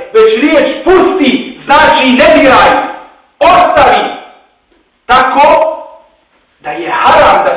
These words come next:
se krati brada, a o brijanju uopšte nema razgovora. La haule ve la kuvvete illa billah. Ako si htio da te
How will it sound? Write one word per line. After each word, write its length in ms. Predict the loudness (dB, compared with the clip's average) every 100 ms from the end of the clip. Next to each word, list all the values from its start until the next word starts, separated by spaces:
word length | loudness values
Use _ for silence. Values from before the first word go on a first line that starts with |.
| -4
se 100 | -6 -6 -8
krati 460 | -4 0 2 0 -4 -2
brada, 420 | 0 2 2 2 0 -6 -4
a 60 | 0 2
o 160 | 0 -2
brijanju 420 | 0 0 0 -2
uopšte 480 | 0 0 0 -2 -4
nema 220 | -2 0 0 -2 -6 -14 -20
razgovora. 720 | -4 0 0 0 0 0 -2 -4 -10 -4
La 80 | 0 0
haule 300 | 2 2 2 2
ve 60 |
la 120 | 2 0
kuvvete 280 | -4 -6 -6 -6
illa 160 | -6 -8
billah. 420 | -6 -2 2 2 0 -2 -8 -6
Ako 200 | -4 -2
si 220 | -2 -4 -6
htio 180 | -2
da 180 | 2
te 60 | 2